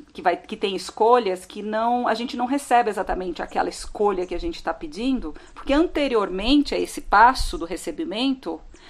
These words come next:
a energia vai, que vai começar a vir a partir da escolha que, é, escolhemos experimentar, experienciar, vibrar, criar, atrair, tudo isso, vai precisar abrir espaço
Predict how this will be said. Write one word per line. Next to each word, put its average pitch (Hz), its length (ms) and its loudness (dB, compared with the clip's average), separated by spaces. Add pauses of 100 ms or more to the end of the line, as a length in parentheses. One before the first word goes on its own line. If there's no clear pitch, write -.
(120)
a 214 80 2
energia 262 440 4
vai, 254 160 2
que 233 120 -8
vai 202 200 0
começar 180 420 0
a 170 40 2
vir 214 380 0
a 180 40 0
partir 175 360 -2
da 160 100 -2
escolha 170 420 -4
que, 151 360 -8 (1300)
é, 156 760 -10 (160)
escolhemos 170 560 -4
experimentar, 160 1040 2
experienciar, 165 960 2
vibrar, 175 680 4
criar, 175 500 4
atrair, 165 580 -4
tudo 160 260 -8
isso, 233 500 -2 (360)
vai 233 120 4
precisar 269 360 0
abrir 294 200 2
espaço 269 880 4